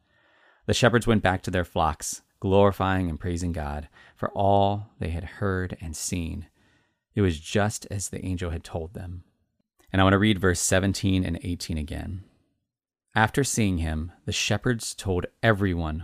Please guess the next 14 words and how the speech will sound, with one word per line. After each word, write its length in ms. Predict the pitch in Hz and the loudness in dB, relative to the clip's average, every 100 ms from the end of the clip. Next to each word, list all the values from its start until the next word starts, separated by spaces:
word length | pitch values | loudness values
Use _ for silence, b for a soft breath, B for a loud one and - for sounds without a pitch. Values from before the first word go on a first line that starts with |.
| - | -4
what 140 | 98 | -4
had 100 | 87 | -4
happened 540 | 78 80 71 82 82 - _ _ _ | -2 -4 -4 -8 -10 -14 _ _ _
and 140 | 98 92 | -4 0
what 140 | 95 | 0
the 160 | 95 92 | -2 -4
angel 320 | 104 104 104 | 0 0 0
had 160 | 95 - | -2 -4
said 280 | - 87 87 | -4 -4 -4
to 120 | 87 | -4
them 200 | 82 82 | -4 -4
about 300 | 82 80 78 | -6 -6 -6
this 200 | 78 - | -8 -8
child. 420 | - 73 71 76 | -8 -8 -8 -10